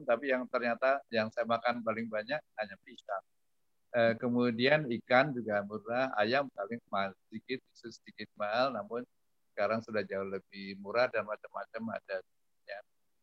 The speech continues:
Eh, kemudian kurangi garam, idealnya satu setengah gram sehari, jangan lebih, karena bisa macam-macam, bisa darah tinggi dan juga bisa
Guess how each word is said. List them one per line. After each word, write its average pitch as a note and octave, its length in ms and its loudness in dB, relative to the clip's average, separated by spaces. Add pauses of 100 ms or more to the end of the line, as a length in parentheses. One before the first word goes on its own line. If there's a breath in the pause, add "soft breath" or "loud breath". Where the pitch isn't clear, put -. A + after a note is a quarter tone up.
(160)
Eh, F#2+ 560 0
kemudian C3+ 960 2
kurangi C3 480 4
garam, A#2 400 6
idealnya A2 560 2
satu G#2 560 -4
setengah F#2+ 360 -6 (520)
gram B2 400 6
sehari, G2 560 -2
jangan F#2+ 320 -8
lebih, G2+ 320 -4 (480)
karena G#2+ 400 2
bisa G2 560 -2
macam-macam, A2 560 0
bisa A2 80 0
darah G2+ 320 0
tinggi B2+ 320 -4
dan B2+ 160 2
juga A#2+ 240 -2
bisa A#2 320 0